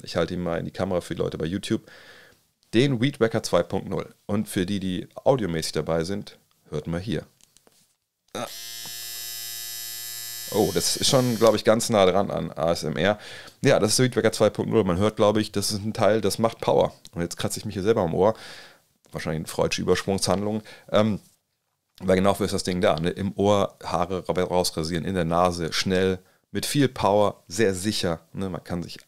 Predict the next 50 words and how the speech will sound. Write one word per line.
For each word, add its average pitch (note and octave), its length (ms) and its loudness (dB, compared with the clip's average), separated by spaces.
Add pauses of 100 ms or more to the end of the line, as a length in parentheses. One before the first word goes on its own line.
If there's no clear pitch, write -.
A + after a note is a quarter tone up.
(160)
eigentlich D#2 260 -8
quasi D2+ 300 -4
nicht D2+ 160 -12
wirklich - 160 -14
damit D2+ 180 -6
wehtun, - 300 -8
es - 80 -12
sei D2+ 120 0
denn, D2+ 120 -6
man D2 160 -6
möchte D#2+ 200 -4
es D#2 100 -8
unbedingt. D2+ 460 -6 (380)
Aber D2+ 160 -2
warum D2 300 2
dazu D2 320 -6
den D#2+ 200 -6
Weed D#2 200 -6
Wacker D#2 200 -4
benutzen? D2+ 420 -4 (600)
Und, A#2+ 300 4
äh, A2 200 6
checkt - 220 0
ihn C3+ 80 0
doch G#2 100 2
aus, - 240 -8 (200)
ne? C3+ 260 0
Auf G#2 260 4 (340)
manscaped F#2+ 460 0
dot E2+ 180 2
com G#2+ 260 4 (440)
gibt's - 300 -8
den F2+ 200 2
und D#2+ 140 -2
alle B2 160 2
anderen B2+ 240 2
tollen D#2 240 -2
Produkte D#2 340 -6
von D#2+ 200 -6
Manscaped. E2 600 -2 (240)
Und D2+ 240 -8
mit F#2+ 200 -4
dem F2 120 -4
Code E2 280 -2
next - 280 -4
zwanzig F2+ 460 0
gibt's - 240 -6
zwanzig - 400 2
Prozent E2+ 420 -2
auf - 160 -6